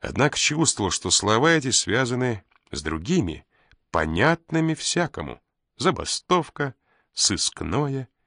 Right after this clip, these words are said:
листовка. Особенно хорошо было известно Гаврику, что такое листовки. Эти странички плохой бумаги с мелкой серой печатью.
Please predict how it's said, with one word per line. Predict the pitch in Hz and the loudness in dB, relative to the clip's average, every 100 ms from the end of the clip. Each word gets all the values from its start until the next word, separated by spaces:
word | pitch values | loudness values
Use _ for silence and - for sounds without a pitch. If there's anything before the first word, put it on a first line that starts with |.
| _ _ _ _ _ | _ _ _ _ _
листовка. | - 110 - - - - - - _ _ _ _ _ _ - - _ _ _ _ | -4 -2 -2 -6 -10 -10 -12 -14 _ _ _ _ _ _ -20 -20 _ _ _ _
Особенно | - 101 - 160 139 113 104 | -2 2 4 6 6 4 2
хорошо | - 107 98 - 143 | 4 2 4 2 2
было | 120 110 | 4 2
известно | 92 107 101 - 90 | 2 2 0 -2 -2
Гаврику, | 127 147 127 95 - | 2 4 4 0 -2
что | 87 - - 143 | -2 -2 -2 -2
такое | 123 113 - 113 104 | -2 -4 -4 -2 -2
листовки. | 98 - - 90 - - - _ _ _ _ _ _ - | -2 -2 -2 -4 -4 -14 -14 _ _ _ _ _ _ -6
Эти | 95 110 | -2 0
странички | - 113 131 - - | 2 4 6 4 2
плохой | 98 113 131 113 | 0 0 2 0
бумаги | 101 120 139 113 | 2 2 2 0
с | 95 - - | 2 2 2
мелкой | 92 139 120 104 98 | 0 0 0 -2 -4
серой | - - 107 90 | -2 0 0 -2
печатью. | 90 - 98 80 - | -2 0 0 -2 -6